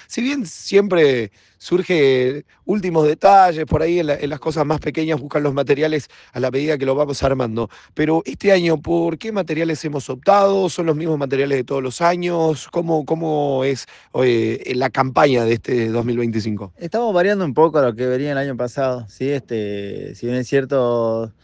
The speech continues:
Speaker 2: estamos utilizando otro, otros materiales, por ejemplo, el vidrio, ¿sí? Los limpiaparabri-, eh, los limpiaparabrisas, los motores y los parabrisas en sí,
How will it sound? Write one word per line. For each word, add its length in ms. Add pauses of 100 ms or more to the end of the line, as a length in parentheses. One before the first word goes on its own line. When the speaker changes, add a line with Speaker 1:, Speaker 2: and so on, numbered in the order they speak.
(180)
Speaker 2:
estamos 260
utilizando 420
otro, 280
otros 180
materiales, 540
por 120
ejemplo, 400
el 420
vidrio, 640
¿sí? 280
Los 200
limpiaparabri-, 840
eh, 100
los 300
limpiaparabrisas, 600
los 100
motores 500
y 80
los 140
parabrisas 540
en 60
sí, 180